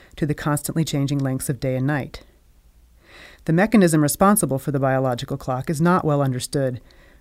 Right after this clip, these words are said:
but it is known that plants sense the presence or absence of daylight using a light-sensitive pigment called phytochrome.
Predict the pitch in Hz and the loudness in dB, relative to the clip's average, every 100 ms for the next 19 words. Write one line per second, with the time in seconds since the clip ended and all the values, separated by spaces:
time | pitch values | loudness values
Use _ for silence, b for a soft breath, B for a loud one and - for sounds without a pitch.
0 | _ 170 160 165 185 214 202 - 170 156 | _ 0 2 2 4 6 4 2 0 0
1 | - - 170 - 175 - 151 151 170 - | 0 2 2 0 -4 0 0 0 0 0
2 | 139 - 147 156 131 135 127 131 - b | -2 -2 -4 -4 -2 -2 -2 -4 -8 b
3 | b - 170 196 208 175 160 - 156 147 | b 0 4 4 4 4 4 2 0 0
4 | 147 - 165 143 131 - 143 131 190 165 | -4 -2 -2 -2 -4 -4 -4 -2 0 2
5 | 135 131 131 123 | 0 -6 -8 -10